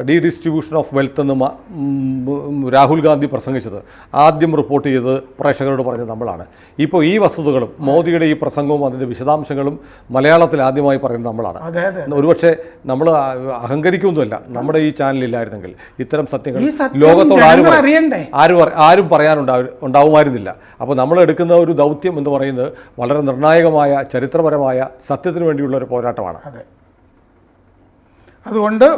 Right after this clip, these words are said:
Speaker 2: മോദി പറഞ്ഞ ഈ സത്യം
Speaker 1: ഉം.
Speaker 2: പ്രേക്ഷകർ അറിയട്ടെ
Speaker 1: അതെ.
Speaker 2: എന്ന് വിചാരിച്ചിട്ട്
Speaker 1: ഉം.
Speaker 2: സത്യം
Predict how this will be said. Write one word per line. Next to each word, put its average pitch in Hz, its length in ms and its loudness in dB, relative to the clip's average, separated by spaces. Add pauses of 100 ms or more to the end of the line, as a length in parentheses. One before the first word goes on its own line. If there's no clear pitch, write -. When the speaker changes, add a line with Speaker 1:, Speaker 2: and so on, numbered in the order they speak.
(120)
Speaker 2:
മോദി 214 380 0
പറഞ്ഞ 233 300 -4
ഈ 269 120 0
സത്യം 208 440 -6 (280)
Speaker 1:
ഉം. 90 80 -16 (720)
Speaker 2:
പ്രേക്ഷകർ 196 540 -6
അറിയട്ടെ 190 480 -2 (440)
Speaker 1:
അതെ. 110 160 -4
Speaker 2:
എന്ന് 220 200 -2
വിചാരിച്ചിട്ട് 233 580 -6 (200)
Speaker 1:
ഉം. 110 60 -14 (300)
Speaker 2:
സത്യം 269 440 -2